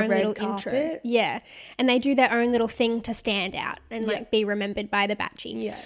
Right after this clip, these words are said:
Speaker 2: an icebreaker.
Speaker 1: An icebreaker. And so we were sitting here going, "What would your icebreaker be?" And so that's the question of the podcast today. If you're on The Bachelor, what would your icebreaker be?
Speaker 2: Yeah.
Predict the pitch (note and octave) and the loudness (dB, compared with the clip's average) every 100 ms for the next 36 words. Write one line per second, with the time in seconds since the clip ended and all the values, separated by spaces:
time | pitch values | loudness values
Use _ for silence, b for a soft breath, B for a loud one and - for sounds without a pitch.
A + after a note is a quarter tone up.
0 | A#3+ B3 C4+ C4 - - F#3+ G#3 - - | -8 2 4 4 0 -10 -12 -14 -18 2
1 | D4 C#4+ C#4 C4 - - - - - C4+ | 4 8 8 8 4 0 0 -4 -6 -8
2 | _ D4 F#4 G4+ F#4 E4+ D#4 C#4 B3+ B3+ | _ 2 8 8 10 8 8 8 6 6
3 | B3+ F#4+ A4+ G#4+ G4+ C4+ A#3 A#3 G#3 A3 | 2 2 6 8 12 10 10 0 0 0
4 | G#3 D3+ A#3+ - _ _ _ _ _ _ | -4 -4 -8 -16 _ _ _ _ _ _
5 | _ _ _ - C#4 D4+ C#4+ C4+ D4 C#4 | _ _ _ -2 2 6 6 6 2 2
6 | C4+ B3+ A3 G#3+ - A3+ G#3+ C4 C4+ B3+ | 0 0 0 0 0 0 0 2 2 4
7 | A3+ G#3+ - A3+ G#3+ G#3+ b b b b | 4 4 4 4 4 2 b b b b
8 | - G#3+ A3 B3 D4+ - G3 G3+ F#3+ G3+ | -4 -2 0 2 2 0 -6 -6 -8 -10
9 | _ A#3+ A#3 F#3+ | _ 2 2 2